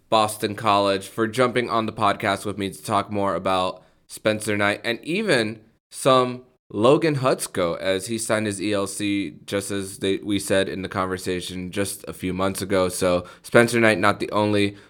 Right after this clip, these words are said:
Boston College player that is on the Florida Panthers prospect pool, but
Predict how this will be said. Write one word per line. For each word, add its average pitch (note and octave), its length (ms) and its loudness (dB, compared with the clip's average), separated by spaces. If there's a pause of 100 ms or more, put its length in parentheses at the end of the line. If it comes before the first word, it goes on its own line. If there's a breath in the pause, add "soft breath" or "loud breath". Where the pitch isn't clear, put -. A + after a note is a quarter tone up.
(140 loud breath)
Boston G2+ 320 4
College G2 400 2
player G2 420 6 (460 loud breath)
that F#2 400 4
is F2+ 520 4 (600 loud breath)
on G2+ 220 6
the F#2+ 80 0
Florida F#2+ 300 2
Panthers F2 880 0 (540)
prospect B2 520 4
pool, F#2 460 0 (720 soft breath)
but G2 580 6